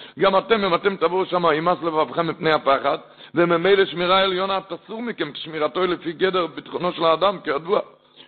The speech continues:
אז אנחנו, רבותיי, לדעת רק שבן אדם, נו, שמר-, הראשונים מעריכים, היה כאן באמת ראש בני ישראל, שאין לנו מושג בו, אין לנו מושג בו. המר-, הרמב"ן אומר שהפסוק מונה את המרגלים,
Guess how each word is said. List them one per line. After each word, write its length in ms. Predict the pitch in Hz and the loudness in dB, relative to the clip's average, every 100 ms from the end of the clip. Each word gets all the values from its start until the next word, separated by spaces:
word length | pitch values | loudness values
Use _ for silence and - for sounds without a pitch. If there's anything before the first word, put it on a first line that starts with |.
| - | -8
אז 140 | 120 | -2
אנחנו, 400 | 160 202 156 170 | 0 0 0 0
רבותיי, 500 | 156 147 151 170 160 | 0 0 0 2 2
לדעת 540 | 147 143 170 156 160 135 | 2 2 2 2 0 -4
רק 420 | 165 170 151 - - _ - - - | -2 -2 -4 -12 -20 _ -6 -6 -14
שבן 220 | - 139 143 | -6 -2 0
אדם, 400 | 139 175 165 156 - _ _ _ _ _ _ _ _ _ _ _ _ _ _ _ _ _ | 2 2 2 -4 -10 _ _ _ _ _ _ _ _ _ _ _ _ _ _ _ _ _
נו, 140 | 135 135 | -16 -12
שמר-, 420 | 135 127 120 123 | -8 -6 -4 -6
הראשונים 500 | - 131 135 165 165 | -4 -4 -2 -2 0
מעריכים, 540 | 143 131 127 135 170 107 - _ _ _ | 0 0 0 -2 -2 -4 -10 _ _ _
היה 220 | 110 143 135 | -2 0 0
כאן 200 | 160 127 | 0 0
באמת 340 | 120 147 180 - | 0 0 -2 0
ראש 260 | 151 156 | 0 0
בני 260 | 151 - 131 | -2 0 0
ישראל, 500 | 127 110 143 156 117 | 0 -2 0 2 2
שאין 220 | 120 127 | 0 0
לנו 260 | 151 139 117 | 0 0 0
מושג 340 | 117 - 156 127 | -2 -2 -2 -2
בו, 140 | 92 80 _ _ - | -8 -10 _ _ -8
אין 140 | - | -4
לנו 280 | 156 127 139 | -4 -4 -6
מושג 360 | 127 - 143 139 | -6 -2 -2 -2
בו. 120 | 117 90 _ _ _ _ _ _ _ _ _ _ _ _ _ _ _ _ _ - | -6 -12 _ _ _ _ _ _ _ _ _ _ _ _ _ _ _ _ _ -10
המר-, 480 | 117 110 117 - | -4 0 0 2
הרמב"ן 380 | 117 117 120 139 | 2 0 0 -2
אומר 460 | 123 131 131 113 - | 0 0 0 0 -4
שהפסוק 920 | - 117 - 101 101 - 107 - - | -6 -6 -8 -6 -6 -4 -4 -4 -4
מונה 220 | 107 117 | 0 2
את 100 | 127 123 | 4 2
המרגלים, 580 | 110 107 104 135 123 | 2 0 0 -2 -2